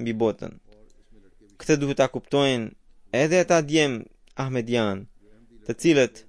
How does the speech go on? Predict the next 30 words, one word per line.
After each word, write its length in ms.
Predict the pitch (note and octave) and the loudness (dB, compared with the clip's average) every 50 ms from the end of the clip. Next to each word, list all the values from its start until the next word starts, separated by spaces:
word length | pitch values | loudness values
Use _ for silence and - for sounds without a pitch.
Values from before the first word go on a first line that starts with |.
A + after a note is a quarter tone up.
| _ - | _ -14
martohen 680 | - A#2 C3 B2+ A#2+ - - D3+ D3+ D3 D3 A#2+ A#2 A#2 | -4 0 0 0 0 2 2 2 2 2 0 -2 -2 -2
me 140 | A#2 A#2 G#2 | -4 -2 0
gratë 420 | B2 C3 C3+ B2+ A#2+ A2+ - - - _ _ - - | 2 4 4 4 2 0 -4 -10 -20 _ _ -14 -4
jo 220 | A#2+ C#3 D3+ C#3 | 0 2 2 2
ahmediane, 680 | C3+ C3 A#2+ A#2 G#2+ A2+ A#2 A2+ G#2 G2 F#2+ E2+ E2+ - - _ - _ - _ - | 2 -2 -4 -4 -2 -2 -2 -2 -2 -2 -6 -10 -12 -18 -20 _ -20 _ -20 _ -8
duke 280 | A2+ B2+ C3 - C3+ B2+ B2 B2+ - - | -4 -4 -2 0 0 0 0 -2 -4 -6
i 160 | - A#2+ A#2+ | -4 -2 2
lënë 260 | C3+ D#3 E3+ D3+ C3 | 2 2 2 2 0
ato 160 | - - B2 A2+ G#2+ G2 - - _ | 0 2 2 2 0 -2 -6 -10 _
ahmediane. 600 | - A#2 A2+ G#2+ G2+ G2 G2+ F#2+ G1+ - - - _ _ - - _ _ _ - _ _ _ _ _ _ _ _ _ - - - - - _ _ _ - - - | -10 -8 -6 -6 -8 -6 -8 -10 -10 -12 -14 -18 _ _ -20 -20 _ _ _ -20 _ _ _ _ _ _ _ _ _ -20 -20 -20 -20 -20 _ _ _ -20 -20 -8
Ata 260 | - - - F#3+ G3+ G3 | -8 -2 2 4 4 4
duhet 260 | F3+ G3 G3 F#3+ - | 4 4 2 2 2
të 60 | F3+ - | -2 -6
kuptojnë 540 | F3 E3+ - - G#3+ G#3+ G3+ E3+ C#3 - - | -6 -2 2 2 4 4 2 0 -2 -6 -12
se 200 | - - - D#3+ | -16 -4 -2 0
nëse 260 | D#3+ D#3+ D#3 - F3 - | 0 0 0 0 0 2
e 100 | D#3 D3 | 2 0
vlerësojnë 680 | C3 C3+ D3 C#3+ - - - - A3+ A#3 A3 F#3 D#3+ C#3+ | 4 4 4 4 4 -2 -2 0 2 2 2 0 0 -2
ahmediatin 580 | D3 D3+ C#3+ C#3 C3 D3+ D3+ D3 C#3 - C3 B2+ | -2 -2 -2 0 2 4 4 4 4 0 -4 -4
e 40 | A2+ | -4
tyre, 320 | - B2+ A#2 A2+ G#2+ G#2 - - - - - _ _ _ _ | -4 -4 -2 0 -2 -2 -4 -8 -18 -20 -20 _ _ _ _
nuk 200 | C3+ F3+ G#3+ G#3+ | -2 -2 -2 -2
duhet 200 | A3 C4 C4 - | -2 -4 -2 -2
të 80 | A#3+ A3 | -2 -4
synojnë 520 | - - F#3+ F3 E3+ E3 D#3 D3 C#3 C#3 C3 | -2 -2 0 2 2 4 4 2 2 2 0
vetëm 220 | C#3+ C#3 D3+ C#3 - | 0 0 0 -2 -2
përmbushjen 640 | - C3 C3 B2+ B2 C#3+ D3 - - - C3 B2 - | -2 -2 -2 -2 -2 -2 -4 -4 -4 -4 -4 -4 -2
e 100 | - C3 A#2 | -4 -2 -2
dëshirave 540 | A#2+ - - C#3 C3 B2 A#2 A2 A2+ A2 G#2+ | -2 -2 -2 -2 0 2 2 2 0 -2 -2
vetjake. 580 | A2 A2 - - A#2 G#2+ G#2+ - - G2+ G#2 | -4 -6 -2 -2 -2 -2 -2 -4 -6 -10 -10